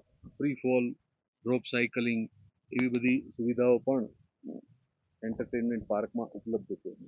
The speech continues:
પણ અહીં સાચું મહત્વ ચંદ્રગીરી હિલ્સનું એટલે વધ્યું છે કે અહીં થોડા વર્ષોથી રોપવે, એટલે કે અહીંની ભાષામાં રજ્જુ માર્ગ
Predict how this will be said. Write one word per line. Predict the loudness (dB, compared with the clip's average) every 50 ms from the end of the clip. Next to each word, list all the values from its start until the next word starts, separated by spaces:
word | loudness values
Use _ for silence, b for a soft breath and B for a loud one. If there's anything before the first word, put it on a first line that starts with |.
| -20 -20 _ _ _ _ _ -6
પણ | -6 -4
અહીં | -2 0 0 0
સાચું | 0 0 -2 -2 0 0 0 0
મહત્વ | 0 0 -2 -2 -4 -4 -4
ચંદ્રગીરી | -2 -2 -2 -2 -2 -2 -2 -2 -2 0 0 2 0
હિલ્સનું | 0 -2 -6 -10 -4 -2 -2 -2 -2 -4 _ _ _ _ _ _ _ _ _ _ _ _ _ _ _ _ -4 -4
એટલે | 0 2 4 4
વધ્યું | 6 4 4 4 2 0
છે | 0 -2 -4 -6
કે | -2 0 0 2 2 0 -4 _ _ _ _ _ _ _ _ _ _ _ _ _ _ _ _ 0
અહીં | 2 4 4 4 2
થોડા | -2 -6 _ _ _ 2 4 6 6
વર્ષોથી | 6 6 2 0 0 0 0 0 0 -4 -4 -4 -8 -14 _ _ _ _ _ _ _ _ _ _ _ _ _ -4
રોપવે, | 0 2 2 2 2 0 0 2 2 0 -2 _ _ _ _ _ _ _ _ _ -14
એટલે | -8 -6 -6
કે | -4 -2 0 0 0
અહીંની | -2 -2 -2 0 2 2 4
ભાષામાં | 4 4 2 2 2 0 0 0 0
રજ્જુ | 0 0 2 2
માર્ગ | 2 4 4 2 2 0 -2 -8